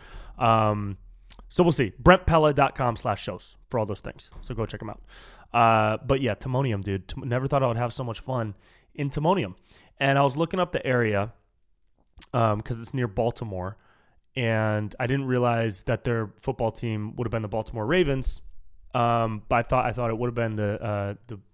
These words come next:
the Washington football team, which I thought, which I saw. Dude, the Washington football team, okay, they, they were the Washington Redskins, and then they changed their name. Did you see what they changed it to? They went from the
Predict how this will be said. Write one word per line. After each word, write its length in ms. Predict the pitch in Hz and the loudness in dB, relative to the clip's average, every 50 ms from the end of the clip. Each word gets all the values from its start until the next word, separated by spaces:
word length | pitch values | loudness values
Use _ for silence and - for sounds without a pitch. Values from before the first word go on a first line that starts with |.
| _ | _
the 140 | - 123 120 | -18 -14 -12
Washington 440 | 107 113 120 117 - 139 120 113 107 | -8 -8 -8 -8 -8 -10 -12 -12 -12
football 320 | - - 120 - 123 117 | -12 -14 -12 -10 -8 -10
team, 300 | 104 - - 117 101 92 - - - - - - - - | -8 -8 -8 -8 -8 -10 -12 -16 -20 -20 -20 -20 -14 -8
which 200 | 147 127 - - | -8 -6 -2 0
I 80 | 123 117 | -2 -2
thought, 320 | - - - 165 - 147 | 0 2 2 2 2 2
which 160 | 139 127 - | -2 -2 -2
I 60 | 135 | -2
saw. 320 | 123 - - - 185 175 151 - - - - - - - - | -2 -2 2 4 4 4 4 2 -2 -20 -20 -20 -18 -6 0
Dude, 300 | - 240 277 285 - - | 4 6 6 6 6 4
the 80 | 208 | 4
Washington 1000 | 185 156 156 190 214 262 294 - - 311 302 285 - - 285 285 269 262 254 247 - - - - - - - - | 2 4 6 8 10 10 10 8 6 2 0 0 2 4 4 4 4 4 2 -2 -6 -10 -18 -20 -20 -20 -20 -20
football 480 | - - - 208 180 - - 127 113 101 | -4 2 4 4 4 6 4 2 2 2
team, 320 | - - 113 98 90 85 - - - | -2 -4 -6 -6 -6 -8 -12 -10 -6
okay, 240 | 135 120 - 139 127 | -4 0 2 2 4
they, 260 | 120 135 135 131 135 - | 4 4 2 0 0 2
they 140 | - 143 139 | 4 4 4
were 480 | 131 123 127 147 190 226 262 277 277 262 - - - - - | 4 2 2 4 4 4 4 4 2 0 -4 -10 -20 -8 -2
the 80 | - 175 | 0 2
Washington 580 | 165 170 165 160 - - 175 151 - 160 135 | 6 6 6 6 4 2 -4 -4 -2 -2 0
Redskins, 720 | 120 127 131 120 - - - 104 95 95 98 - - - - - - - - - - - - - - - - - - | 2 2 2 2 0 -4 -4 -4 -2 -2 -4 -6 -8 -12 -14 -20 -20 -20 -20 -20 -20 -20 -20 -20 -20 -20 -14 -6 -2
and 140 | 151 160 | 2 4
then 100 | 180 190 | 6 6
they 100 | 185 185 | 6 4
changed 300 | 180 - - 185 185 - | 2 4 2 2 2 2
their 120 | - 180 151 | 2 2 2
name. 260 | 147 143 120 95 80 - - - - - - | 2 2 0 -2 -4 -8 -16 -20 -18 -8 -4
Did 200 | 147 147 120 127 | -4 -2 -2 -2
you 80 | 139 | -2
see 320 | - - - - 208 233 254 | -2 0 2 4 4 4 4
what 160 | 233 226 - | 2 0 0
they 100 | 190 165 | 0 -2
changed 420 | 147 - - 190 220 247 214 - | -2 0 0 2 2 0 0 -2
it 140 | 277 269 - | -4 -2 0
to? 460 | - - - 285 247 330 262 - - - - - - - - - - - - - - - | 2 6 8 10 10 10 8 6 2 -18 -20 -20 -20 -20 -20 -20 -20 -20 -20 -16 -4 2
They 100 | 175 185 | 2 4
went 260 | 202 233 233 226 226 | 8 8 6 6 6
from 180 | - 214 190 170 | 4 2 4 4
the 100 | 165 | 2